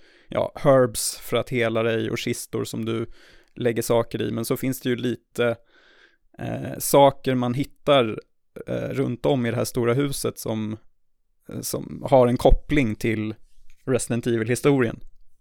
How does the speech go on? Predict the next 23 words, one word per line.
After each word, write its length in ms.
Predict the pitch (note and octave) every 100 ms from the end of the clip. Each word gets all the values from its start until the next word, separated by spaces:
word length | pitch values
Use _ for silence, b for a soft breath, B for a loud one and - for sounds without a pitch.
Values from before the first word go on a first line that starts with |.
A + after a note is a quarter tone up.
| _ _ _
Och 80 | A#2
det 60 | D#3
är 40 |
också 180 | D3 D3+
en 60 |
sån 80 | C#3+
här 80 | B2+
grej 180 | B2 A#2
som 300 | B2+ A#2+ G#2+ b b b
man 180 | A#2+ A#2+
inte 160 | A#2 A#2
ska 160 | B2 A2+ - _
prata 340 | - A#2+ - A#2+
för 120 | B2
mycket 220 | B2 -
om, 140 | A#2 A2+
för 100 | A#2+
det 60 |
är 60 | A#2+
rätt 160 | A2+
roligt 320 | A#2+ A#2 A#2 A#2
att 60 |
upptäcka 560 | A#2+ - C3 - A#2